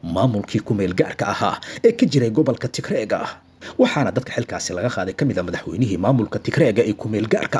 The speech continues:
ahaa, Getachew Reda. War saxaafadeed ay soo saartay jabhadda ayaa lagu xusay in dowladda federaalka ay ku wargeliyeen xilka qaadista madaxweynihii maamulka ku meel gaarka iyo mas-uuliyiin kale oo ka tirsanaa golaha wasiirada.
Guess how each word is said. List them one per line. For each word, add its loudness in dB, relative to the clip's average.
ahaa, 0
Getachew 2
Reda. 2
War 6
saxaafadeed 0
ay -4
soo 0
saartay -4
jabhadda -2
ayaa 2
lagu -4
xusay -2
in 4
dowladda -2
federaalka -4
ay -4
ku 2
wargeliyeen 2
xilka 2
qaadista 2
madaxweynihii 6
maamulka 0
ku -6
meel 2
gaarka -2
iyo 0
mas-uuliyiin 0
kale 4
oo 6
ka 2
tirsanaa 2
golaha 4
wasiirada. 2